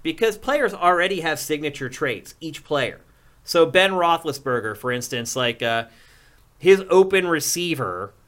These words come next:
will always highlight first, which gives, which helps you. Like, when you're searching the field for an open guy, there's an, like, an icon that'll pop up. And, and he,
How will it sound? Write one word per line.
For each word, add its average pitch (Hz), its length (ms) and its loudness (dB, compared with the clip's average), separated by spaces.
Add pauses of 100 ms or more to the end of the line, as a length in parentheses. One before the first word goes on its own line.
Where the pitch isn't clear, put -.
(760)
will 165 140 2
always 170 340 2
highlight 143 380 -2
first, - 460 -10 (640)
which 143 200 -4
gives, 165 280 2
which 147 180 -4
helps 165 300 0
you. 117 100 -4
Like, 101 160 -10
when 139 80 -6
you're 135 80 -6
searching 147 320 -4
the 139 80 -4
field 135 240 -6
for 135 120 -8
an 123 60 -4
open 131 340 -4
guy, 123 360 -2
there's 143 200 -2
an, 135 60 -4
like, 127 160 -6
an 131 80 -8
icon 135 500 -4
that'll 120 140 -2
pop 117 300 -4
up. 98 160 -4
And, 165 120 -2
and 185 140 -4
he, 202 100 -2